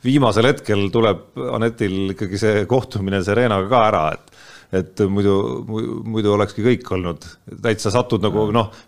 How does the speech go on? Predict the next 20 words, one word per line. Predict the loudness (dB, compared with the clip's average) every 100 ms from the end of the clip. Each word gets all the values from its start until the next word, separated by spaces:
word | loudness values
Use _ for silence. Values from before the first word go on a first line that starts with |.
| _
mitte | -8 -4 -2
päris | 0 0 0
nüüd | -4
samale | -2 0 2 2
ajastule, | 0 -2 -4 -2
aga | -2 0
natukene | -2 -2 -6 -6 -2
need | 2
ajastud | 0 -2 -4
klapivad | -2 -2 -4 -4 -4
ja | -6
siis | -8 -12 -18 -20 -4
jääb | -2 0
veel | 0
selline | 0 0 0
kogemus | -2 -2 -4 -2
saamata. | -2 -2 -6 -10
Et | -6
nüüd | -4
saad, | 0 0